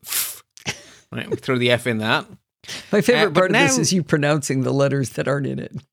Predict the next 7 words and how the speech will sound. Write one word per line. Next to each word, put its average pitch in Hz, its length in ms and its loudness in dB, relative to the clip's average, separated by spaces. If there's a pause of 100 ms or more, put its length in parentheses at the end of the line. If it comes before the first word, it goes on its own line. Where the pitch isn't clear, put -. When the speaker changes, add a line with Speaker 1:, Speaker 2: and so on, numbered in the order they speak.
(200)
Speaker 2:
<laughs> - 360 -16
Speaker 1:
I 127 120 -6
know. 131 240 -10 (960)
So 180 120 0
now 233 360 4
our 170 220 4
pattern 135 680 0